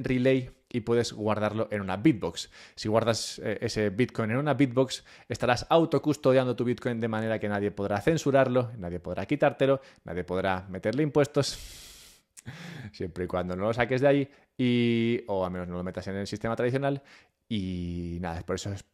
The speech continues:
creo, algo a tener en cuenta. Encontrarás además descuentos si usas el enlace de Relay que está en la descripción y el enlace de Bitbox también para comprar una Bitbox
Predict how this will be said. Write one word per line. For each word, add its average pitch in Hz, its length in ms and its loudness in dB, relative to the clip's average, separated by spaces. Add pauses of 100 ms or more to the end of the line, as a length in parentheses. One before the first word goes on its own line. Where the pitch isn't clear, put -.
(160)
creo, 92 200 -2
algo 90 220 -4
a 90 80 -6
tener 95 180 -6
en 95 100 -4
cuenta. 95 380 0 (140)
Encontrarás 104 540 -2
además 110 440 0
descuentos 110 520 0
si - 200 -8
usas 101 320 -8 (240)
el 104 100 -4
enlace 101 340 -2
de 92 480 -4 (180)
Relay 101 340 0
que 95 80 -6
está 90 260 -6
en 104 120 -6
la 95 80 0
descripción 107 580 -4
y 107 80 -4
el 98 60 -2
enlace 90 300 -4
de 87 140 -4
Bitbox 87 440 -6
también 82 220 -8
para 85 140 -6
comprar 92 400 -4 (440)
una 101 200 -4
Bitbox 117 520 0